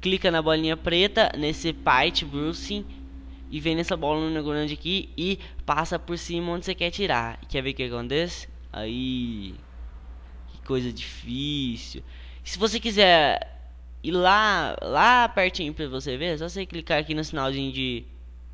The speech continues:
da lupa aqui, e ó. Aí você gira com a bolinha do, do mouse,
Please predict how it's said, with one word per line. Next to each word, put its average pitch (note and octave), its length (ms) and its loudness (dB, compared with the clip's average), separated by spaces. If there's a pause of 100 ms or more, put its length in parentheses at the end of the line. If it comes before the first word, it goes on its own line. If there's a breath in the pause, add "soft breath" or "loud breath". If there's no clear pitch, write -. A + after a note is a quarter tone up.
(200 soft breath)
da A#2+ 180 4
lupa B2+ 440 0
aqui, F3 440 -4 (360)
e A#2 140 -8
ó. F#2+ 140 -8 (480 loud breath)
Aí D3 160 4
você E3+ 200 2
gira D3+ 360 0
com C3 680 -2
a A#2 40 -4
bolinha A#2+ 440 2
do, A2 540 -4 (100)
do A2 220 -6
mouse, A#2 640 -2